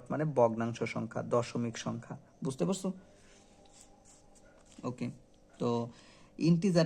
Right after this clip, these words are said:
টাইপের ভেরিয়েবল টাইপ ঘোষণা করার পর আমরা এখানে ভেরিয়েবল নেমগুলা উপস্থাপন করব, যে আমরা কয় টাইপের ভেরিয়েবল নিয়ে কাজ করব, সেটা এখানে ঘোষণা করতে হবে। ভেরিয়েবল শব্দের অর্থ হলো চলক,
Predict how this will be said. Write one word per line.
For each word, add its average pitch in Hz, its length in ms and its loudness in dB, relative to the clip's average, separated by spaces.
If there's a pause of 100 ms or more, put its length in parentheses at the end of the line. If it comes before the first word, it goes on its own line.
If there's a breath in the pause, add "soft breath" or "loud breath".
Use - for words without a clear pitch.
টাইপের 160 360 4
ভেরিয়েবল 147 560 2
টাইপ 135 240 -2 (120)
ঘোষণা 131 300 -2
করার 123 240 0
পর 131 340 0 (220)
আমরা 127 300 0
এখানে 131 360 0
ভেরিয়েবল 131 520 0
নেমগুলা 123 540 0
উপস্থাপন 120 580 -4
করব, 117 300 -8 (340 loud breath)
যে 143 100 6
আমরা 135 160 4 (120)
কয় 190 240 10
টাইপের 135 400 4
ভেরিয়েবল 123 420 2
নিয়ে 123 160 -4
কাজ - 260 -4
করব, 117 260 -2
সেটা 143 400 4 (320 loud breath)
এখানে 135 280 0
ঘোষণা 123 340 -2
করতে 139 320 0
হবে। 120 280 0 (400)
ভেরিয়েবল 147 460 6
শব্দের 143 340 4
অর্থ 131 140 2
হলো 143 100 4
চলক, 165 480 6